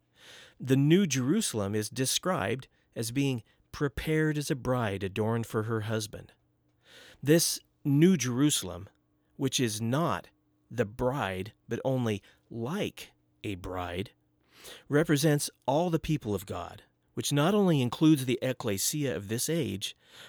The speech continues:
but also those judged to be righteous from before the time of the ecclesia, like Moses is an example, and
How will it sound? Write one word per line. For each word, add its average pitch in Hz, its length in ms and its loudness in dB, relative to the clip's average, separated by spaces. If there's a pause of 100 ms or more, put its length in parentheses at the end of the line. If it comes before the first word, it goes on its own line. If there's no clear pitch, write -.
(100)
but 123 140 4
also 202 320 4
those 120 300 4
judged 110 360 0
to 131 60 -4
be 120 160 -2
righteous 120 760 -2
from 110 340 -4
before 190 560 2
the 139 120 -4
time 101 260 -4
of 90 100 -8
the 95 100 -6
ecclesia, 87 600 -8 (320)
like 120 260 0
Moses 139 640 2
is 101 140 -6
an 110 80 0
example, 92 520 -6 (540)
and 147 360 4